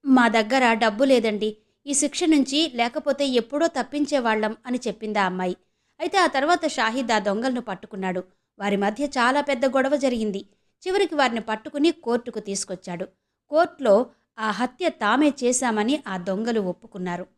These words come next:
షాహిద్ నిర్దోషిగా బయటకొచ్చాడు. జీనత్ కూడా చాలా సంతోషించింది. చూశారు కదా ఫ్రెండ్స్, దేవుడు పైనుంచి అందరినీ చూస్తూనే ఉంటాడు. ఎక్కడ తప్పు జరిగినా వెంటనే దానిని సరిచేస్తాడు.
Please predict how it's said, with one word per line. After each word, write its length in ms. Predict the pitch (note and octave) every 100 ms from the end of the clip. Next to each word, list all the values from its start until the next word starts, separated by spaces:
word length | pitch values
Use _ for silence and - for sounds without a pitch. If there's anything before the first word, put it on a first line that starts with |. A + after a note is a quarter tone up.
| _ _ _ -
షాహిద్ 500 | C4 C#4+ D#4+ B3 A3+
నిర్దోషిగా 600 | A3+ A3+ D#4+ D#4 C4 A#3+
బయటకొచ్చాడు. 720 | G3+ G3+ G#3 F#3 F#3 F3+ - _
జీనత్ 360 | G3 A3+ C4 C4+
కూడా 180 | C4 C4
చాలా 280 | C4+ B3
సంతోషించింది. 840 | C4+ C4+ B3+ C#4+ C4+ A3+ G#3 F#3+ A3 _ _ _ _ G4
చూశారు 260 | F#4+ F4+
కదా 220 | B3+ G#3 G3+
ఫ్రెండ్స్, 400 | - D#4 - - _ _ _
దేవుడు 400 | G3+ C4+ E4+ F4+
పైనుంచి 540 | - G#3+ C4+ D#4 D4 -
అందరినీ 640 | G3+ A#3+ C4+ C#4 C4 C4 B3+
చూస్తూనే 420 | C#4+ - B3+ B3
ఉంటాడు. 420 | G#3 F#3 F#3 F3 - _ _ _
ఎక్కడ 340 | A#3 B3 E4 D4+
తప్పు 360 | - G#3 -
జరిగినా 500 | C4+ B3 A3+ A3 G#3 - _ _ F#3+
వెంటనే 500 | A3 B3+ C#4 C#4 B3
దానిని 380 | G#3+ G#3 G#3
సరిచేస్తాడు. 840 | G3 F#3 F#3 A#3 G#3+ - F3+ E3